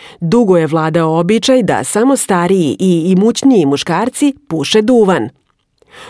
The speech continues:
Kod Srba i Osmanlija je zabeležen običaj nuđenja gosta lulom duvana, čak i ako je domaćin veoma siromašan. U Vojvodini, dok je bila deo Austro-Ugarske,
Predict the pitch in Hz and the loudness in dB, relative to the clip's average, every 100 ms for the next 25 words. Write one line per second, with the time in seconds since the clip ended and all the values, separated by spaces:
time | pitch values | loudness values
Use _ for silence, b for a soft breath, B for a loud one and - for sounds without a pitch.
0 | B 190 180 - 226 202 165 147 156 127 | B -2 0 0 0 0 0 0 0 0
1 | - 175 170 220 262 190 143 131 156 170 | -2 -2 2 2 2 2 0 0 -2 -2
2 | 170 202 185 170 - 196 180 165 180 165 | -2 0 2 0 0 -2 0 0 0 0
3 | 175 208 208 175 147 131 160 151 - 165 | 2 2 2 0 0 -2 -2 -2 -4 -2
4 | 151 175 165 156 160 160 170 208 165 B | 0 2 2 0 0 0 0 0 -2 B
5 | B B - 302 311 - 233 180 180 143 | B B -4 -4 -4 -2 -2 0 0 0
6 | 147 151 185 190 233 220 185 196 147 156 | 0 0 -2 0 0 0 0 0 0 -2
7 | - 214 165 139 139 160 101 - _ _ | 0 0 0 -2 -2 -4 -6 -10 _ _
8 | _ _ _ _ _ _ _ B B B | _ _ _ _ _ _ _ B B B
9 | 226 196 175 180 185 220 165 104 - 170 | 0 2 2 0 2 2 0 -2 -4 -2
10 | 170 - 165 170 170 160 165 170 156 160 | -2 0 0 2 2 0 0 0 -2 -2
11 | 160 165 180 196 254 165 - 131 | -2 -4 0 0 2 0 -2 -6